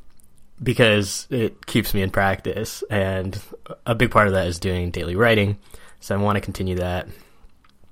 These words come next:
But the thing that I want to start,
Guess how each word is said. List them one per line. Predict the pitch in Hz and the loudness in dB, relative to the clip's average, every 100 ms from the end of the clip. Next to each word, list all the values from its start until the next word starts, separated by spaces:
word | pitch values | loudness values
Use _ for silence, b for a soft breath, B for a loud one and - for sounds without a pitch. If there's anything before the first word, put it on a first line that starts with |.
| - _ - | -20 _ -12
But | 104 104 95 - - - - | -4 -2 -2 -4 -12 -20 -16
the | 95 95 | -14 -4
thing | 127 117 | 0 2
that | 110 | 4
I | 104 | 4
want | 101 90 - | 2 -2 -8
to | - 92 90 87 | -8 -6 -6 -6
start, | - - - 165 143 127 117 - | -8 -8 2 6 6 6 2 -4